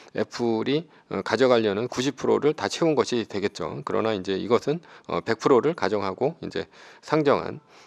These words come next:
것입니다. 어, 이 십이점오 프로 구간입니다. 십이점오 프로 구간, 어, 백육십, 어, 백오십구점이육 달러인, 어, 십 프로 들어가는 구간이죠. 어, 요것은, 어,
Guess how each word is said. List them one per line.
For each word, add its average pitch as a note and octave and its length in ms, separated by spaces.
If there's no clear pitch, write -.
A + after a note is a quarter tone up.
것입니다. - 480
어, G#2 260
이 - 100
십이점오 G3 600
프로 D#3+ 260
구간입니다. F#2+ 580
십이점오 A#2+ 520
프로 F2 200
구간, E2 440
어, F#2+ 160
백육십, C3+ 640
어, F2+ 220
백오십구점이육 B2 1000
달러인, B2 600
어, F2+ 180
십 D#3+ 180
프로 D#3 320
들어가는 A2 440
구간이죠. F#2+ 580
어, F2+ 300
요것은, D#3 580
어, G2+ 220